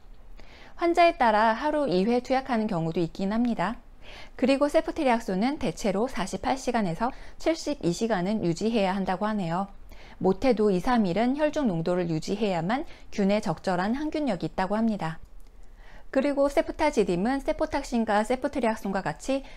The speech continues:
여러 질병에 적용이 되는데 그람 양성, 그람 음성균에도 항균력이 좋고 녹농균에도 항균력이 좋다고 합니다. 녹농균은 말 그대로 농을 생성하는 균이라고 하면 이해가 편할 것 같네요. 농이나 객담, 소변, 담즙, 질 분비물,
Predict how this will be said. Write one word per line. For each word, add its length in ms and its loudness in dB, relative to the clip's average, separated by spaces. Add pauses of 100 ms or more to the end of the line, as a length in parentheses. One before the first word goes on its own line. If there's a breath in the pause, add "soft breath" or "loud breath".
(140 loud breath)
여러 280 8
질병에 540 4
적용이 420 0
되는데 520 -2 (240 loud breath)
그람 400 8
양성, 500 -2
그람 380 2
음성균에도 720 2
항균력이 560 0
좋고 400 2 (240 loud breath)
녹농균에도 880 4
항균력이 560 -2
좋다고 360 -2
합니다. 440 0 (880 loud breath)
녹농균은 720 4
말 180 4
그대로 380 4
농을 260 2
생성하는 540 0
균이라고 500 -2
하면 460 -2
이해가 260 -2
편할 320 -4
것 80 -8
같네요. 460 -4 (920 loud breath)
농이나 560 4
객담, 520 2
소변, 460 0
담즙, 580 -2
질 200 0
분비물, 540 -2